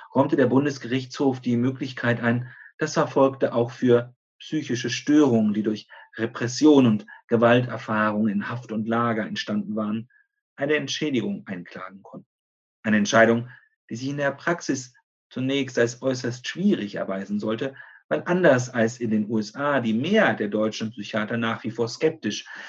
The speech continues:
gegenüber Diagnosen traumatischer Neurosen und psychosomatischer Erkrankungen waren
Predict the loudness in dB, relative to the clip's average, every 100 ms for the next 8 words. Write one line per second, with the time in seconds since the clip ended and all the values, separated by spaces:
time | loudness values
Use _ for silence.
0 | -4 -2 -2 -2 2 4 4 2 2 4
1 | 4 4 2 0 -4 _ _ -2 2 4
2 | 4 4 2 0 0 0 -4 _ _ _
3 | 2 2 6 8 8 6 2 0 -6 -10
4 | -20 _ -6 -4 -2 0 0 -2 -6 -8
5 | -8 -6 -4 -4 -4 -6 -4 -6 -8 -12